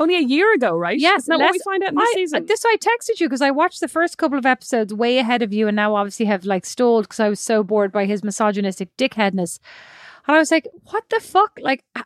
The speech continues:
Speaker 2: uh, they've only been going out. She was like, "Well, it's just barely over a year since my husband died." I was like, "Babe, actually, now that I say that, makes zero sense that he sh-, he could possibly
Speaker 1: Sorry.
Speaker 2: be the ch-, the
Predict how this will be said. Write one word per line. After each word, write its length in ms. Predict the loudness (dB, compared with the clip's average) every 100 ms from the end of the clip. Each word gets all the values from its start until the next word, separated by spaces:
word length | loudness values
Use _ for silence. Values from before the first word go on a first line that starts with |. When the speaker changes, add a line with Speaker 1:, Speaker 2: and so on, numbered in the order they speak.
| _
Speaker 2:
uh, 80 | -12
they've 240 | -2 0 4
only 280 | 2 4 2
been 180 | 0 0
going 260 | 0 0
out. 220 | -2 -4 -6 -10
She 120 | -6
was 80 | -2
like, 140 | -4 -4 _ -20 _ _
"Well, 480 | 0 2 0 -2 -4 _ _
it's 160 | -10 -4
just 200 | -6 -2
barely 380 | 0 2 4 4
over 220 | 2 0
a 60 | 0
year 260 | 0 -2 -4
since 180 | -4
my 140 | -2 0
husband 300 | -2 -2 -2
died." 140 | -2
I 20 |
was 60 | -2
like, 180 | -6 -8 _ -6
"Babe, 160 | -6 -6 _ _ _ _ _ _ _
actually, 460 | -4 -2 -10 -10 -12 _ _ -4
now 220 | 0 0
that 100 | 0
I 80 | -2
say 260 | 0 0
that, 160 | 0 -2
makes 260 | -2 -2 -4 -10
zero 500 | -4 -2 2 2 2
sense 480 | -2 -4 -2 -4 -6
that 140 | -6
he 140 | -6 -8
sh-, 120 | -4
he 180 | -4 -2
could 160 | -4
possibly 580 | -2 -4 -2 0 2 0
Speaker 1:
Sorry. 60 | 0
Speaker 2:
be 140 | -2
the 120 | -2
ch-, 160 | -6 -12 _
the 160 | -6